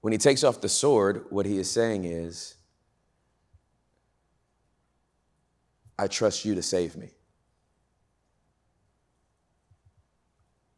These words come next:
I don't have to protect myself around you. I trust you to save me."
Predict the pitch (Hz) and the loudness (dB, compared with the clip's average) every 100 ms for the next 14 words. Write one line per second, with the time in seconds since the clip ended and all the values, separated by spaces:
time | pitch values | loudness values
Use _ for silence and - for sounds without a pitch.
0 | _ _ _ _ _ _ _ - 104 101 | _ _ _ _ _ _ _ -2 -2 0
1 | 113 113 104 90 - - _ _ - 98 | -2 -2 -4 -4 -4 -14 _ _ -12 -8
2 | - 113 - 95 82 90 82 - - - | 0 0 0 -4 -2 -2 -4 -6 -14 -18
3 | _ _ _ _ - 90 90 82 80 90 | _ _ _ _ -4 -2 -2 -6 -6 -6
4 | 80 73 - _ _ _ _ _ _ _ | -6 -10 -18 _ _ _ _ _ _ _
5 | _ _ _ _ - 98 98 - 98 80 | _ _ _ _ -8 -6 -4 -4 -4 -4
6 | - 98 95 82 78 - _ _ _ _ | -6 -2 -2 -4 -8 -14 _ _ _ _
7 | _ _ _ _ _ _ - 92 - 107 | _ _ _ _ _ _ -12 -6 0 0
8 | 98 - 71 - | 0 -4 -12 -16